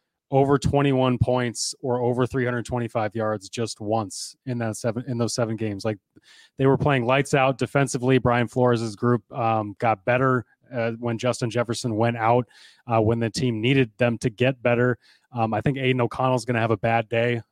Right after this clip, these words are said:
uh, against Brian Flores. I'll continue to, uh, make these predictions on behalf of the Vikings defense or on them when they go up against such lesser quarterbacks.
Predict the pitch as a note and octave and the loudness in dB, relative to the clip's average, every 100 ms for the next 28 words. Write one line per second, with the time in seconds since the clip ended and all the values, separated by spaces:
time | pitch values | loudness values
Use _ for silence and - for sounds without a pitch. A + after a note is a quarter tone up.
0 | _ C3+ A2+ B2 A#2+ A#2+ - B2 A#2 A2 | _ -4 -4 -2 -4 -6 -2 -2 -2 -2
1 | B2 A#2 A#2 C3 A#2 - A#2 - C#3 C3 | 0 2 0 -2 -6 -6 -6 -4 0 0
2 | A2+ - A2+ G2+ _ _ _ _ A#2 A2 | -2 -2 -4 -4 _ _ _ _ -6 -4
3 | G#2+ C3 - B2 - B2 B2 - A#2+ A2 | -2 -4 -2 -8 -4 -2 -2 -2 -4 -6
4 | - C3 A2+ G#2+ B2 B2+ A#2+ B2+ A2+ A#2+ | -6 -6 -4 -4 -2 0 0 -2 -2 0
5 | A#2 A2+ - B2 B2+ B2+ - A2+ B2 C#3 | 0 -4 -6 -6 -4 -4 -4 0 2 2
6 | A#2+ A2+ G#2+ G#2+ A#2+ A#2+ A2+ B2 B2+ C3+ | 0 -2 -6 -12 -12 -8 -2 2 2 2
7 | A#2+ A2+ - - - C3 - A#2 A#2+ - | -2 -6 -8 -8 -2 -2 -2 -2 -2 -2
8 | A2 C3 C#3 B2 G#2 G2 - - | -2 2 4 2 0 -6 -10 -16